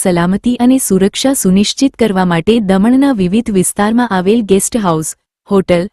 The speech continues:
ગેસ્ટ બંગલો તથા હોમસ્ટે જેવા રહેણાંક એકમો પર સઘન ચેકિંગ કાર્ય હાથ ધર્યું હતું, જેમાં બસો જેટલા એકમો પર રૂમ ભાડે લેનાર મહેમાનોનું રજિસ્ટર,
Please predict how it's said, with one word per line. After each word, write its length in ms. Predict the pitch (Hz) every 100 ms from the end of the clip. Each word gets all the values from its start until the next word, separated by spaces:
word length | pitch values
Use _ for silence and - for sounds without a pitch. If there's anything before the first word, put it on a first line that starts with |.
| _ _ -
ગેસ્ટ 380 | 196 247 - 302
બંગલો 460 | 220 190 185 208
તથા 320 | 254 247 269 254
હોમસ્ટે 560 | 202 196 226 - 240
જેવા 300 | 247 233 240
રહેણાંક 560 | 190 175 180 208 240 202
એકમો 320 | 185 190 208
પર 220 | 208 196
સઘન 420 | 220 220 202 262
ચેકિંગ 420 | 269 202 - 254 262
કાર્ય 300 | 196 185 247
હાથ 320 | 254 240 240
ધર્યું 460 | 214 185 175 170
હતું, 280 | 165 180 151 - _ _
જેમાં 420 | 185 208 233 294 196
બસો 340 | 185 - 269
જેટલા 360 | 277 262 269 247
એકમો 400 | 180 - 196 240
પર 220 | 254 233
રૂમ 280 | 196 233 247
ભાડે 300 | 190 180 240
લેનાર 360 | 214 185 214
મહેમાનોનું 720 | 180 170 185 220 220 214 254
રજિસ્ટર, 600 | 208 196 196 190 - 156